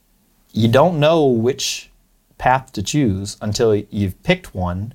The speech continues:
and then retrospectively you could say, "Ah, I probably made the wrong decision," or the right decision. Um, but it's not always that clear. So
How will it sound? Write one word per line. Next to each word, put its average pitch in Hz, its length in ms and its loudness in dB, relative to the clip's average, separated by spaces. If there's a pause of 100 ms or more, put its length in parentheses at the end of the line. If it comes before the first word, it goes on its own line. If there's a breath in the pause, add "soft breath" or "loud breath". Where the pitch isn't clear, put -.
(140)
and 107 220 0
then 95 320 -4
retrospectively 113 760 -2
you 98 80 -4
could 95 140 -10
say, 95 260 -4 (360)
"Ah, 117 200 0
I 110 60 2
probably 113 340 0
made 104 240 -4
the 104 160 -6 (140)
wrong 110 260 2
decision," 104 500 -8
or 190 120 0
the 240 60 -2
right 247 180 -4
decision. 101 420 -2 (600 loud breath)
Um, 120 420 2
but 127 100 0
it's 127 100 -4
not 139 120 2
always 117 220 0
that 107 140 -4
clear. 104 380 0
So 120 600 0